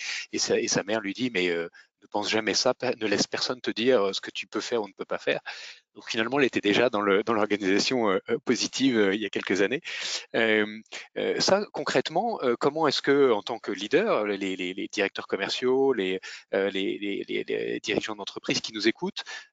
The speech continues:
euh, comment est-ce qu'on peut, euh, euh, con-, contrebalancer, euh, ces, ces phénomènes qui existent dans une organisation où, euh, des gens se disent, « Ok, ça fait le troisième plan stratégique qu'on met en place, euh, ok, ben on va, euh,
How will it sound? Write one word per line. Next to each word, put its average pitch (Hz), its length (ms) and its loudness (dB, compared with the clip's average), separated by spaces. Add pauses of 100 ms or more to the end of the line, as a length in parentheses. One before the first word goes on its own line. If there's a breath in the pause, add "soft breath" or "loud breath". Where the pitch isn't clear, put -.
euh, 107 280 2
comment 156 260 2
est-ce 151 120 2
qu'on 120 140 -6
peut, 156 380 2
euh, 104 420 -4 (440 loud breath)
euh, 95 680 -2 (440)
con-, 143 160 -10
contrebalancer, 143 1120 4
euh, 107 120 2
ces, 127 340 4
ces - 140 2
phénomènes 120 680 0
qui - 180 -2
existent - 420 -2
dans 113 80 -6
une 107 140 -8
organisation 104 840 0
où, 127 180 2
euh, 104 40 2
des 104 120 0
gens 135 160 -2
se - 140 -4
disent, « 143 280 2 (540 loud breath)
Ok, - 220 -2
ça 113 160 2
fait 120 200 0
le 101 100 -4
troisième 123 440 0
plan 123 160 -2
stratégique 113 580 0
qu'on 110 120 -10
met 104 120 -2
en 95 100 -2
place, 123 420 2 (560 loud breath)
euh, 92 720 2
ok, 117 320 2
ben 95 100 0
on 98 120 -2
va, 98 360 2
euh, 123 720 -4